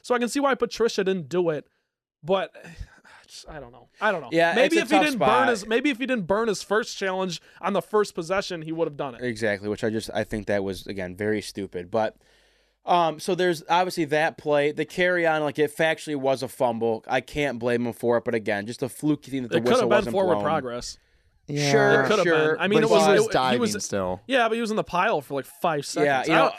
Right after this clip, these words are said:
Speaker 1: I'm just saying it could have been.
Speaker 2: Of course,
Speaker 1: And
Speaker 2: you,
Speaker 1: it
Speaker 2: you
Speaker 1: wasn't.
Speaker 2: see, you see after the game too, like, the, the one goal line, the, the, the touchdown the Chiefs had, like, Snacks was getting held, like it was like in
Speaker 1: Oh
Speaker 2: a,
Speaker 1: my God.
Speaker 2: in a sleeper hold.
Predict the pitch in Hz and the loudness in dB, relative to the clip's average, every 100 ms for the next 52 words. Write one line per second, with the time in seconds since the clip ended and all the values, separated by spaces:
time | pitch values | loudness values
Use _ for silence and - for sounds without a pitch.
0 | - 240 269 269 214 - 262 208 185 147 | -8 -8 -2 -2 -2 0 0 0 0 0
1 | 170 165 196 208 208 196 185 185 151 180 | 0 0 0 -2 0 0 4 4 2 0
2 | 185 170 165 - 175 165 160 165 147 151 | -2 0 -2 2 2 2 -2 -6 0 0
3 | 151 143 147 143 139 131 123 139 127 135 | 0 -2 0 2 4 2 0 -4 -2 -2
4 | 131 143 135 135 135 135 131 131 127 123 | 0 -2 0 0 2 4 2 2 -2 -6
5 | 131 127 123 120 120 - 143 - 135 127 | -4 0 2 2 -2 -4 -4 -2 -4 -2
6 | 117 - 127 120 - 120 117 113 - 113 | -6 -6 -8 -6 -2 0 0 -2 -4 -8
7 | - - 131 139 131 127 117 131 101 113 | -6 -4 -2 -2 -4 -10 -8 -8 -6 -2
8 | 120 120 113 110 113 110 - 127 151 165 | 0 0 -2 -4 -6 -10 -10 -8 -2 -2
9 | 180 139 123 131 139 131 123 131 - - | -2 -8 -8 -10 -8 -8 -2 -2 -2 0
10 | 143 131 131 120 123 120 117 | 0 0 0 2 2 2 -2